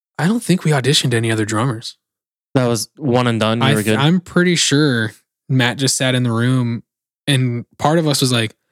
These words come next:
Speaker 1: "Do we want to look at other drummers, or do we just call it?" And we unanimously were like, "No, this was, this was good. We don't wanna, like, jinx this and go
Speaker 2: Yeah.
Speaker 1: to someone else." And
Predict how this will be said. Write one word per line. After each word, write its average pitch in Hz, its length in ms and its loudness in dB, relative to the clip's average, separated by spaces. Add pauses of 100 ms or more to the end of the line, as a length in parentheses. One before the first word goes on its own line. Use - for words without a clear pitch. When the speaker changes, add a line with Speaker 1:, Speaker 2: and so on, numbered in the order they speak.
(300)
Speaker 1:
"Do 147 100 4
we 160 100 0
want 117 440 -6
to 190 80 2
look 196 180 2
at 202 80 2
other 220 140 2
drummers, 247 520 0 (120)
or 170 120 2
do 147 60 2
we 143 80 2
just 143 180 -2
call 123 280 -2
it?" - 60 -20 (880)
And 131 100 0
we 127 80 2
unanimously 117 540 -2
were 113 80 -10
like, 131 160 -8
"No, 139 120 0
this 131 160 -2
was, 123 160 -8
this - 200 -4
was 131 120 -4
good. 110 240 -2
We 113 80 -2
don't 120 140 -2
wanna, 120 160 0
like, 110 260 -6 (220)
jinx 117 220 -2
this 104 240 -4
and 107 240 -8 (260)
go 120 120 2
Speaker 2:
Yeah. 117 100 4
Speaker 1:
to 117 40 2
someone 110 220 -2
else." 110 300 -4
And 104 220 -4